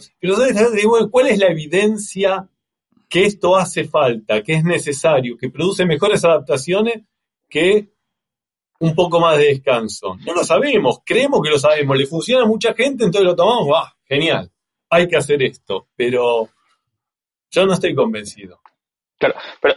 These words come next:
Speaker 2: esto viene, por ejemplo, de lo que decíamos antes de la dificultad de realizar estos estudios, porque, por ejemplo, eh, o sea, la evidencia que tenemos respecto al entrenamiento polarizado, cuál es la buena forma de entrenar cuando se entrena a alto nivel,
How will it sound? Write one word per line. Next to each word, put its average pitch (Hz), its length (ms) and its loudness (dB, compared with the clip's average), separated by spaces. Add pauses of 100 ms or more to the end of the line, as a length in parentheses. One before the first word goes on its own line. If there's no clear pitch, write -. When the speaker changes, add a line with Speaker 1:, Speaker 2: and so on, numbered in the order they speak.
Speaker 2:
esto 151 320 2
viene, 170 220 2
por 156 140 2
ejemplo, 156 520 -2
de 123 680 0
lo 117 140 -2
que 117 80 -2
decíamos 135 500 -4
antes 135 360 -2
de 123 180 0
la 120 160 0
dificultad 113 520 -6
de 139 80 2
realizar 110 380 -2
estos 113 220 -12
estudios, - 420 -6
porque, 117 280 -6
por 113 120 -4
ejemplo, 131 640 -2
eh, 120 680 0 (200)
o - 920 -20
sea, - 300 0 (300)
la 147 160 2
evidencia 143 400 0
que 160 100 0
tenemos 151 340 -2
respecto 139 400 -2
al 135 60 0
entrenamiento 123 560 -4
polarizado, 120 560 -2
cuál 127 160 0
es 131 80 -4
la 131 140 2
buena 127 320 -2
forma 123 300 -4
de 120 60 -2
entrenar 117 340 -4
cuando 113 220 -8
se - 100 -18
entrena 117 280 -2
a - 20 0
alto 117 180 -4
nivel, 117 420 -4